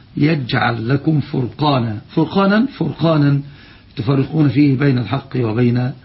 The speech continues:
وبين الباطل. والتفريق بين الحق والباطل مطلب رئيس كان النبي صلى الله عليه وسلم في قيام الليل يطلبه، ولأن التباس الأمور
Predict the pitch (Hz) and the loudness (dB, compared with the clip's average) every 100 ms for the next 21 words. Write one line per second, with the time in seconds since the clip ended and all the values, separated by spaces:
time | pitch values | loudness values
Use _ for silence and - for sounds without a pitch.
0 | - - - 107 113 131 143 110 101 - | -20 -16 -6 -2 2 2 0 -4 -10 -18
1 | - - - - 139 139 139 175 175 135 | -20 -20 -20 -6 -2 0 2 2 2 0
2 | 127 117 127 - 131 143 185 190 135 127 | 0 0 -4 -4 -2 0 0 0 -2 -8
3 | - - 151 185 - 156 139 135 127 190 | -10 0 2 2 2 0 2 2 2 2
4 | 208 - - - - - - 160 151 135 | 2 0 -6 -20 -20 -10 -2 2 2 0
5 | 120 147 151 147 - 101 - 147 139 123 | -2 0 2 2 0 -2 0 2 2 4
6 | 139 131 135 139 - - - 139 185 208 | 4 4 2 0 -10 -12 -2 0 2 2
7 | 131 101 - - - 131 127 151 143 143 | 2 -4 -12 -20 -8 -2 2 4 4 4
8 | 143 131 139 143 190 - 151 156 180 147 | 0 -2 2 4 4 2 2 4 6 4